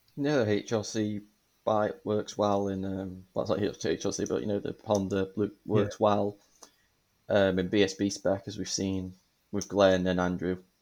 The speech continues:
Speaker 1: over the past three seasons. And he did str-, finish strong last season, and with, you know, he's battling Brad Ray in the last race before losing out to, um, I think it was Brooks right at the end. But,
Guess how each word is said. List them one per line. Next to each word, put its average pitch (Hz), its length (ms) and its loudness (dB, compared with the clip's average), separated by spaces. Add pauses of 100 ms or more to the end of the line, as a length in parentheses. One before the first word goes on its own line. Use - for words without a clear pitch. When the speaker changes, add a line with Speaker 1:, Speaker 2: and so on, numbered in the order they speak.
(560)
Speaker 1:
over 101 120 2
the 101 80 -8
past 98 300 -4
three 95 200 0
seasons. 98 680 -4 (420)
And 117 120 4
he 127 60 4
did 147 160 4
str-, - 400 4
finish 139 220 4
strong 127 280 2
last 120 200 -2
season, 131 380 0
and 113 180 -2
with, 92 260 0
you 104 140 0
know, 95 60 4
he's 92 100 0
battling 92 300 2
Brad 95 260 4
Ray 95 240 6
in 101 80 4
the 98 80 2
last 95 320 0
race 98 240 -2
before 95 500 -4 (880)
losing 95 480 -2
out 98 280 0 (100)
to, 92 480 0 (220)
um, 90 200 -6
I 90 80 -6
think 92 180 -8
it - 40 -6
was - 60 -14
Brooks - 360 -4
right 98 200 2
at - 40 -2
the 101 100 0
end. 107 200 -2 (540)
But, - 180 -4